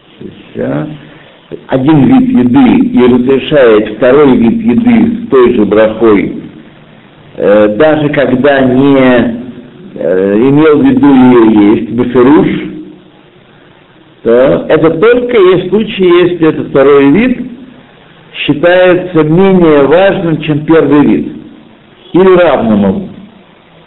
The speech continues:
То есть, э, если что-то первое благословил,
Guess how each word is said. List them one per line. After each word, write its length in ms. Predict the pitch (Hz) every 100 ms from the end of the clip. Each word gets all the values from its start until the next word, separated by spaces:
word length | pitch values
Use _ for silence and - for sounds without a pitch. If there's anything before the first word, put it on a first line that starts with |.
| 160 165 _ _ - - - - _ - 113
То 140 | 113
есть, 360 | 107 107 107 98
э, 720 | 101 98 101 101 92 87 85 92
если 240 | 113 113
что-то 240 | 104 98 90
первое 320 | 127 107 101
благословил, 880 | 101 101 104 113 170 254 247 -